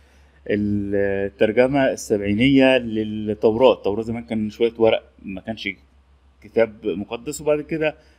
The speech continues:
بطليموس قال: "لا يا إخوانا، جمعوا الحاجات دي"، فهم قعدوا بدأوا يكتبوا، ف في حاجات كتيرة من اللي كتبوها ما كانتش ترجمة دقيقة، رغم إن هم بيحطوا عليها أساطير إن هم كانوا سبعين واحد،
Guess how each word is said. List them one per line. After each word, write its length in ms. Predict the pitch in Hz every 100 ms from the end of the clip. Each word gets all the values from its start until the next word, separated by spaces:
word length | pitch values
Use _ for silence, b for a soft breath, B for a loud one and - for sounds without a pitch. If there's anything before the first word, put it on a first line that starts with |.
| b
بطليموس 680 | - 120 127 123 143 - 127
قال: 240 | 123 135
"لا 140 | 135 - 113
يا 40 |
إخوانا، 320 | 110 120 127
جمعوا 720 | 113 104 113 123 113 110 104 - - - -
الحاجات 440 | 85 90 98 117
دي"، 160 | 117 135
فهم 280 | 147 156 139
قعدوا 320 | 123 135 156
بدأوا 300 | 165 143 139
يكتبوا، 380 | 123 151 160 156
ف 300 | 151 156 156 b b b _ - - - _
في 200 | - 196
حاجات 200 | 170 160
كتيرة 280 | - - 156
من 100 | 143
اللي 120 | 127
كتبوها 500 | 127 123 120 143 147
ما 100 | 139
كانتش 280 | 131 131 -
ترجمة 460 | 127 117 104 117 127
دقيقة، 320 | 120 143 151
رغم 220 | 139 135
إن 100 | 135
هم 200 | 143 143
بيحطوا 380 | 123 113 135 117
عليها 220 | 110 123
أساطير 460 | 82 - 127 135 120
إن 80 | 113
هم 180 | 120
كانوا 180 | 120 110
سبعين 320 | - 101 123
واحد، 360 | 127 131 131 131